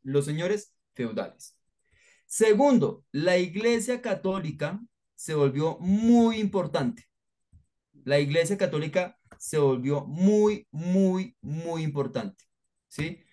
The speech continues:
La Iglesia Católica, el Papa era el que nombraba a los reyes. Entonces, usted no se podía volver rey si el Papa no lo bendecía,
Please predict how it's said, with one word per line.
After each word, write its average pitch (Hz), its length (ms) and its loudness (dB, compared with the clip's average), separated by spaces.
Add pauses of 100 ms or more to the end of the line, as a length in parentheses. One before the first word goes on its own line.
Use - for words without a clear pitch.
(280)
La 180 180 4
Iglesia 214 380 2
Católica, 190 560 -2
el 147 220 -2
Papa 202 320 0
era 175 100 2
el 151 120 -8
que 165 100 -10
nombraba 131 360 -2
a - 20 2
los 143 140 0
reyes. 151 400 -2
Entonces, 147 300 -6
usted 147 200 -6
no 139 100 -2
se 156 100 -6
podía 131 200 -4
volver 135 340 0
rey 170 280 -2 (120)
si - 220 -6
el 135 120 -4
Papa 147 560 -4
no 139 200 -4
lo 135 80 0
bendecía, 135 500 -6